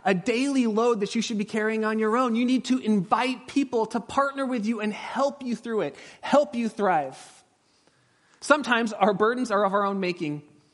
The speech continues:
sometimes they're not. A sickness, disease, a job loss. This is when the community comes in.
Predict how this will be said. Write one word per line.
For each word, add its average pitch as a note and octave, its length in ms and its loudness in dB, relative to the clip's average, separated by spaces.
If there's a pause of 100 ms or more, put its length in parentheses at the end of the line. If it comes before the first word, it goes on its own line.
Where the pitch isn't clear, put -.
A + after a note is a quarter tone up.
(200)
sometimes G#3 380 -2
they're F#3+ 120 0
not. C#3+ 420 -2
A D#3 60 -12
sickness, F3+ 840 -6 (500)
disease, F3 640 -2
a C3+ 80 -10
job F3 360 -2
loss. F3 360 2 (580)
This F3 140 -10
is G3 80 -4
when G3+ 100 -2
the F#3 60 -4
community F3+ 400 -6
comes C#3 320 -10
in. C3 240 -10